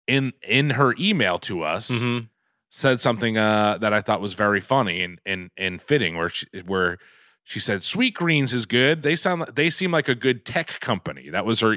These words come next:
Speaker 1: I believe that that was it.
Speaker 2: <laughs>
Speaker 1: And I, and it made me laugh. And I'm like, that kinda is a weird thing with Sweetgreen is, like, they're so, they're, like,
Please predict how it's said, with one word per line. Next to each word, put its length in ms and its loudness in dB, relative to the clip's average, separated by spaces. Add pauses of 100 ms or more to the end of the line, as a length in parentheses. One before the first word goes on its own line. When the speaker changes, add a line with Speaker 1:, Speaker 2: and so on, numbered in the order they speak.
Speaker 1:
I 60 4
believe 340 2
that 140 2
that 160 4
was 120 -2
it. 380 0
Speaker 2:
<laughs> 20 -2 (680)
Speaker 1:
And 460 2
I, 360 2 (380)
and 360 0
it 120 -2
made 200 2
me 120 4
laugh. 500 2
And 120 -4
I'm 160 -2
like, 340 -2 (520)
that 160 4
kinda 280 0
is 240 0
a 80 2
weird 320 0
thing 200 -6
with 160 -6
Sweetgreen 480 -6
is, 100 -6
like, 240 0 (460)
they're 160 2
so, 320 -2
they're, 160 4
like, 220 -2